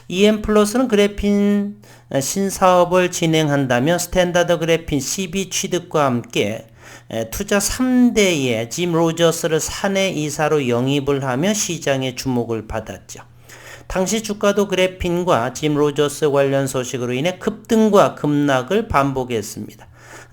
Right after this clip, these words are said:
짐 로저스는 또 아난테에 또 뭐 어쩌고 하면서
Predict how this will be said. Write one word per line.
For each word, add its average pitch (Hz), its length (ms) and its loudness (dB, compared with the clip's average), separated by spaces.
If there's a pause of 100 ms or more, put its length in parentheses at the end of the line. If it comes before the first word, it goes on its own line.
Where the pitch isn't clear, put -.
(100)
짐 208 280 4
로저스는 202 880 2
또 247 120 0
아난테에 196 1300 2
또 156 160 0
뭐 135 240 2
어쩌고 123 460 -2
하면서 135 800 -2